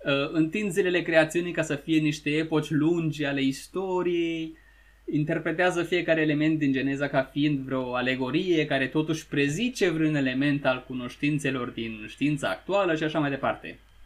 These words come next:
Avantajul e că uneori mesajele acestea sună frumos și nu se văd obligați să ignore probele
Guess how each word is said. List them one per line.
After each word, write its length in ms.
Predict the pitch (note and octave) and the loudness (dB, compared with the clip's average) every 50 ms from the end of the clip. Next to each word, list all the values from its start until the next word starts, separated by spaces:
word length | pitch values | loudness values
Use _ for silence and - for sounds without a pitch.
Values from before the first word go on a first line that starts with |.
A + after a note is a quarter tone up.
| - - - - - - - - - _ _ _ _ _ _ | -20 -20 -20 -20 -20 -20 -20 -20 -20 _ _ _ _ _ _
Avantajul 680 | - D3+ D3 C#3+ C#3 C#3+ C#3+ F#3 G3+ F#3+ F#3 F#3 F#3 | -4 -2 2 2 2 2 4 4 2 2 2 -2 -2
e 100 | G3 F3+ | -4 -4
că 120 | - E3+ | -2 0
uneori 460 | E3 F3+ G3 F#3+ D#3+ C3 B2+ D#3+ F#3+ | 0 0 2 2 2 2 2 2 0
mesajele 840 | G3+ F3+ E3+ - - G3+ G#3+ F#3+ F3+ D#3+ C#3+ B2 B2 A#2 A2 - - - | 0 -2 -2 0 2 2 2 2 2 0 0 0 0 -2 -4 -6 -8 -8
acestea 360 | - - D3 D#3 D3+ G#3+ G#3+ | -6 -4 -4 -4 -2 -4 -4
sună 260 | G#3 - B3+ A#3+ A3 | -2 0 2 2 2
frumos 560 | - D3 B2 G#2 - D3 - - - - - - - _ _ _ _ _ _ _ - - _ _ | 2 0 -2 -2 -2 -4 -6 -8 -12 -16 -20 -20 -20 _ _ _ _ _ _ _ -20 -20 _ _
și 380 | _ - - - - G3+ G#3+ G#3+ | _ -14 -10 -8 -6 -6 -4 -4
nu 360 | G#3+ G#3 G#3+ A3+ A#3+ B3 C4 C4+ | -6 -4 -4 -2 -2 -2 -2 -4
se 220 | - - - E3+ | -6 -4 -2 -2
văd 220 | C#3+ D3 F3 F#3 F3 | 0 0 0 0 0
obligați 520 | E3+ D3 C#3 C3 B2 C3+ D3 D#3+ D#3+ - | 0 0 0 -2 0 0 0 0 0 0
să 80 | - D#3 | -2 -2
ignore 480 | D3 C#3+ C3+ C#3+ D3+ D#3+ E3 E3 D#3+ | -2 0 0 2 2 2 4 2 2
probele 720 | D3+ - - - F3 F3+ F3 E3+ D#3 C#3+ C3+ C3 B2+ B2 | 0 -2 -6 -2 0 0 2 2 2 0 0 0 -2 -6